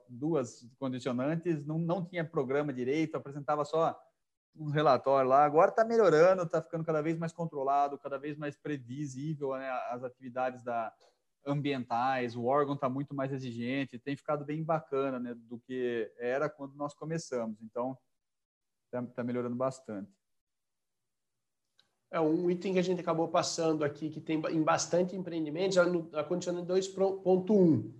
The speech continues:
Speaker 2: Aqui tá falando apresentar no prazo de trezentos e sessenta dias o estudo de análise de risco e o programa de gerenciamento de risco e plano de ação emergencial. Esse P G R pa é muito comum em várias obras. É, eu não sei por que que tá solicitando aqui,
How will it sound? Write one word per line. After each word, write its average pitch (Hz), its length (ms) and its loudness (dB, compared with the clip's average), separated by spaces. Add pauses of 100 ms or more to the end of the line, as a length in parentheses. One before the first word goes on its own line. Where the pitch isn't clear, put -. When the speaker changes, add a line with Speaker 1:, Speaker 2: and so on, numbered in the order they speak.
(160)
Speaker 2:
Aqui 131 140 -2
tá 170 100 6
falando 185 220 10
apresentar 180 640 6
no 220 100 2
prazo 196 200 6
de 196 60 -2
trezentos 175 280 0
e - 40 -4
sessenta 190 340 2
dias 208 580 -6 (560)
o 196 100 -4
estudo 196 480 -4
de 160 120 -2
análise 180 600 4
de 196 100 -8
risco 220 540 -4 (440)
e 190 100 0
o 190 180 -4 (160)
programa 208 480 4
de 196 220 -6
gerenciamento 202 720 -2
de 190 80 -8
risco 185 320 -6
e 190 40 -10
plano 190 320 -2
de 190 40 -2
ação 185 220 -4
emergencial. 185 760 4 (140)
Esse 170 300 2
P 233 160 8
G 208 120 4
R 175 200 12
pa 190 240 10
é 180 100 12
muito 202 400 4
comum 185 480 6
em 170 80 -4
várias 160 560 6
obras. 139 420 8 (480)
É, 127 140 8
eu 139 80 12
não 147 80 6
sei 175 180 4
por 185 140 -2
que 185 140 -4
que 185 40 -10
tá 190 120 2
solicitando 180 600 4
aqui, 180 320 0